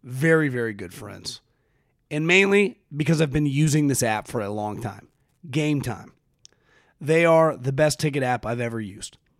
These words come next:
You shouldn't have to worry when you buy tickets to your next big event. You wanna go to a concert? You wanna go watch Steph Curry and Klay Thompson and Draymond make a little playoff run? Well, that's where you use Game Time.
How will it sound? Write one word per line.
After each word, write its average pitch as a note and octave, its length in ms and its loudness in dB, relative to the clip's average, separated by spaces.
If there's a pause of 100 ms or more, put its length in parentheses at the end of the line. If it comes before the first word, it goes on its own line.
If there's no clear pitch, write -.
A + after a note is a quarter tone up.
(340)
You C#3 120 -6
shouldn't F#3 260 4
have F#3 120 2
to F3 60 2
worry D#3+ 260 2
when C#3+ 180 0
you B2 60 -4
buy B2 260 -2
tickets A#2+ 320 -6
to A#2+ 80 -6
your G#2+ 80 -6
next G#2 180 -8
big A2 160 -6
event. G2+ 260 -10 (300)
You B2 120 -10
wanna D3 240 -4
go E3 140 0
to D#3+ 100 2
a D3+ 40 -4
concert? D#3+ 600 -2 (520)
You C3+ 140 -8
wanna D3 320 -4
go D#3+ 120 0
watch D3+ 280 0
Steph - 400 0
Curry D#3 460 0 (480)
and B2 160 -6
Klay D3 320 0
Thompson C#3+ 600 2 (100)
and B2 160 -4
Draymond D3 400 2
make C3+ 200 -2
a C#3 40 -4
little C3 180 -2
playoff C#3+ 680 0
run? E3 260 2 (840)
Well, C3 120 -6
that's D3 280 2
where D#3+ 140 2
you D3 100 0
use C3 180 0
Game A2+ 260 -2
Time. - 180 -12